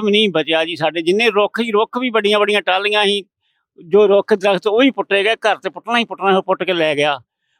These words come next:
ਹੋਰ ਸਮਾਨ ਜਿਹੜਾ ਸੀ ਸਾਡਾ, ਮਤਲਬ ਇੰਜਣ, ਟੋਕਾ, ਮਤਲਬ ਹੱਲਾਂ ਤੇ ਸੁਹਾਗੇ, ਇਹ ਵੀ ਸਾਰਾ ਕੁਛ ਸਾਡੇ ਤੋਂ, ਛੱਤਾਂ ਵਾਲੇ ਪੱਖੇ ਵੀ ਨਹੀਂ ਖੁੱਲੇ ਜੀ, ਮਤਲਬ ਉਹਦੇ ਵਿੱਚੋਂ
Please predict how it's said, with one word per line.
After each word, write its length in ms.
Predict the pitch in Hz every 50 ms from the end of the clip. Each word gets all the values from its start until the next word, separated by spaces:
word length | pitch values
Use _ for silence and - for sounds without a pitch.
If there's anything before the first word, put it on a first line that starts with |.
| _ -
ਹੋਰ 180 | 165 190 220 226
ਸਮਾਨ 380 | - - 196 190 190 190 190 190
ਜਿਹੜਾ 220 | 190 202 202 202
ਸੀ 60 | 175
ਸਾਡਾ, 280 | 143 180 170 156 175 180
ਮਤਲਬ 180 | 175 180 175
ਇੰਜਣ, 380 | 175 175 175 180 180 180 180 175
ਟੋਕਾ, 500 | - 175 165 160 - - 180 175 170 170
ਮਤਲਬ 260 | 175 175 170 170 170 147
ਹੱਲਾਂ 460 | 165 156 156 165 170 175 175 175 170 165 _ _ _ - - - _ _ _ _ -
ਤੇ 240 | 190 190 190 185 170
ਸੁਹਾਗੇ, 640 | - 175 190 190 175 165 139 170 180 180 185 165 - _ _ _ _ _ _ 175
ਇਹ 120 | 202 220
ਵੀ 120 | 247 247
ਸਾਰਾ 280 | 196 151 190 190 202 208
ਕੁਛ 220 | 202 202 214 196
ਸਾਡੇ 200 | - 202 196 190
ਤੋਂ, 120 | 180 220 214 - - -
ਛੱਤਾਂ 320 | - 196 202 _ - 220
ਵਾਲੇ 160 | 220 226 233 226
ਪੱਖੇ 380 | - 226 214 _ - 240 254
ਵੀ 80 | 240 220
ਨਹੀਂ 140 | 220 226 -
ਖੁੱਲੇ 300 | - 175 180 190 190 175
ਜੀ, 120 | 170 170
ਮਤਲਬ 160 | 165 165 170
ਉਹਦੇ 160 | 165 160 156
ਵਿੱਚੋਂ 380 | 147 135 - - 156 165 165